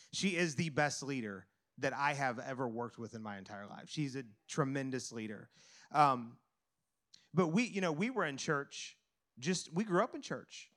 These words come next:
We were, we went to church between church services, and we talked about the Lord, and we ate dinner with people and talked about the Lord, and we prayed.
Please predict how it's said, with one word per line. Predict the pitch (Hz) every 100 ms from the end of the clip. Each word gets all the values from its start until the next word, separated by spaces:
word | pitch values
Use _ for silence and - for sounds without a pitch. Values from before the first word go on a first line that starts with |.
| _ _ _ _ _
We | 151 240
were, | 196
we | 170 247
went | 196
to | 139
church | 175 202 -
between | 175 185 214 220
church | 240 302
services, | - 151 110 110 - - - - _ _ -
and | 151
we | 208
talked | 196 185 196
about | 196 214
the | 220
Lord, | 254 214 127
and | 117
we | 165 196
ate | 208 196 _ _ _
dinner | 202 233
with | 208 202
people | 226 226 220
and | 165
talked | 202 214
about | 196 202 202
the |
Lord, | 165 185 220
and | 160
we | 170
prayed. | 185 185 202